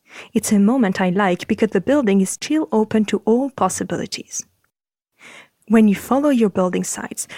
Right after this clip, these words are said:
you don't design in the same way. It should be compulsory for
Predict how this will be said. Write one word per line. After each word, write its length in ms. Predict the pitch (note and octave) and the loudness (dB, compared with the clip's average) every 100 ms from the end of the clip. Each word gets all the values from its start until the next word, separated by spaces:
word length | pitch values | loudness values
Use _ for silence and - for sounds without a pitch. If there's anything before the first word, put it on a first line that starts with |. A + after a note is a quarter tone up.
| - | 0
you 140 | A3+ | 0
don't 260 | A3 E4 D4 | 2 0 2
design 380 | G3+ G3 F#3 F#3 | 0 0 0 0
in 80 | |
the 40 | F#3 | -2
same 360 | - F3+ F3 | -6 -6 -4
way. 360 | F3+ F3+ - - _ _ - - | -4 -6 -10 -16 _ _ -20 -4
It 120 | A3 | -2
should 220 | - D#4 A#3+ | 0 0 0
be 100 | G#3+ | -2
compulsory 640 | - D4 D4+ - F#3+ G3 | -2 -2 -2 -2 -2 -2
for 160 | - | -2